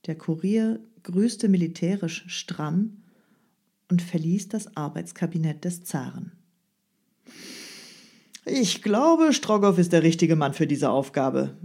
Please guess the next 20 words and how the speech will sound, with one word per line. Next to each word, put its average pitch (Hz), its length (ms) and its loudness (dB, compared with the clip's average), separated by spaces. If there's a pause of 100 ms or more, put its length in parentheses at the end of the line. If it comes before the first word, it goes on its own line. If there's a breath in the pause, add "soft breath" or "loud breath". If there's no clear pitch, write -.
wandte 147 300 -4
sich 151 200 -4
der 147 180 -6
Zar 147 360 -4
zufrieden 160 520 -4
an 147 120 -4
General 135 340 -6
Kissow. 127 420 -8 (1040)
Ich - 300 -2
bin 180 220 -2
auch 139 180 -10
der 139 180 -6
Meinung, 127 400 -6
Euer 147 180 -4
Majestät, 139 580 -8 (1160 soft breath)
war 147 140 -8
die - 220 -10
Antwort 156 500 -6 (300)
des 180 160 -10
Generals. 170 680 -4